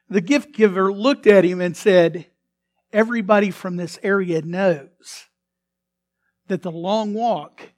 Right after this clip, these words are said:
goes with the gift. Now this morning, as we're on a journey called life, and God has given us this wonderful thing called life, and as we're coming in, into a place of realizing that we're trying to get from here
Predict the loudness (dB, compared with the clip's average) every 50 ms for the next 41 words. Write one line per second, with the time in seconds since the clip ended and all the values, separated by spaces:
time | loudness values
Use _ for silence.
0 | _ -14 -8 -6 -6 -6 -6 -6 -8 -10 -8 -10 -8 -8 -8 -8 -8 -10 -18 _
1 | _ -20 -20 -20 _ _ _ _ _ _ _ _ _ _ _ _ _ _ _ _
2 | _ _ _ _ _ _ _ _ _ -8 -4 -2 -2 -2 -2 -2 -2 -2 -2 -2
3 | -2 -4 -6 -8 -8 -8 -8 -6 -4 -2 -2 0 0 0 0 -2 -2 0 -2 0
4 | -2 -2 -4 -2 -2 -2 -2 -2 -2 -2 -2 -2 _ -6 -2 0 0 0 0 -2
5 | 0 0 0 0 -2 -8 -12 _ -10 -8 -8 -6 -4 0 0 0 -2 -4 -6 -6
6 | -6 -4 -4 -2 -4 -4 -4 -8 -16 _ _ _ _ _ -8 -8 -8 -6 -6 -6
7 | -4 -4 -6 -8 -10 -10 -8 -6 -4 -4 -4 -6 -6 -8 -8 -6 -2 0 2 2
8 | 2 0 -2 -6 -6 -6 -6 -6 -8 -14 -18 -18 0 4 4 4 4 4 0 -4
9 | -4 -4 -4 -4 -4 -2 0 0 0 0 -2 -2 -4 -4 -2 -2 -2 -2 -2 -4
10 | -4 -2 2 0 0 0 0 -6 -4 -4 -4 -4 -6 -6 -8 -8 -8 -8 -4 0
11 | 2 4 4 4 2 0 -4 -6 -6 -6 -6 -4 -6 -4 -4 -6 -6 -6 -6 -2
12 | 0 2 2 2 0 -6 -10 -8 -6 -4 -2 0 2 0 0 -2